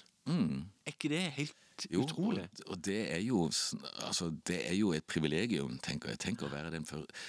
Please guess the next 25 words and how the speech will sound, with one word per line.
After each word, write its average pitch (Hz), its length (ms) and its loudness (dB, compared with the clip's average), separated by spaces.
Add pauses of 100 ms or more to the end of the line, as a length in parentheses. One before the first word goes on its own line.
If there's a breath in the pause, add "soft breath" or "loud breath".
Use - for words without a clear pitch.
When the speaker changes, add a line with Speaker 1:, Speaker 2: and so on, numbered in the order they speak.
(160 loud breath)
Speaker 1:
omtrent - 260 0
Speaker 2:
Som - 0 -
Speaker 1:
som 151 140 8
å 165 80 10
være 170 100 6
Speaker 2:
åpner 87 80 4
Speaker 1:
med 110 140 4
på, 131 80 4
Speaker 2:
døra 160 260 2
Speaker 1:
ja, - 80 -2
Speaker 2:
til 120 80 -2
Speaker 1:
ja, 87 140 2
Speaker 2:
kilden 151 420 2
Speaker 1:
ja, 180 140 2
Speaker 2:
og - 60 -6
til 139 120 -2
Speaker 1:
mm. 127 160 4
Speaker 2:
alt 196 240 0
mulig. 143 320 2 (220)
Speaker 1:
Ja, 82 160 -4 (560)
det 82 160 -2 (100)
er, 87 240 -4 (760 loud breath)
det 98 160 2
er 113 100 0
virkelig, 82 800 2